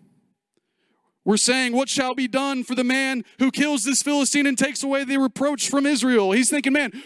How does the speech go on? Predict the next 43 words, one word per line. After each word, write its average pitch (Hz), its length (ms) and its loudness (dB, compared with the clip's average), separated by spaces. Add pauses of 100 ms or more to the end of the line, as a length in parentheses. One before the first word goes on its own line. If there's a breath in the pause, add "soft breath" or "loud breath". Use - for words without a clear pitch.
who's 285 180 2
gonna 294 140 -2
take 294 220 -2
away 302 200 -2
this 269 180 0
guy 294 300 0
that, 247 500 -4
that, 247 220 0
that's 247 200 -2
challenging 277 540 -2
our 247 220 0
lives 240 480 0
and 240 100 0
our 240 160 2
way 254 480 2
and 247 100 -2
our 254 120 2
pride 262 520 2
and 240 80 -4
our 254 140 2
people 269 520 2
and 233 60 -2
our 233 200 0
army?" 269 320 0 (180 loud breath)
They're 302 160 2
thinking 294 380 0
earthly, 277 420 0
but 208 220 -6
David 311 340 -2
steps 311 400 -2
up 294 160 -2 (220 loud breath)
and 269 180 -2
responds 302 640 -2
to 254 140 -2
them 190 240 -6 (180 loud breath)
and 247 100 0
says, 277 260 0
"Who, 302 340 2 (160 loud breath)
who's 339 260 4
gonna 330 220 0
defy 302 480 0
the 302 100 -8
guy 254 320 -2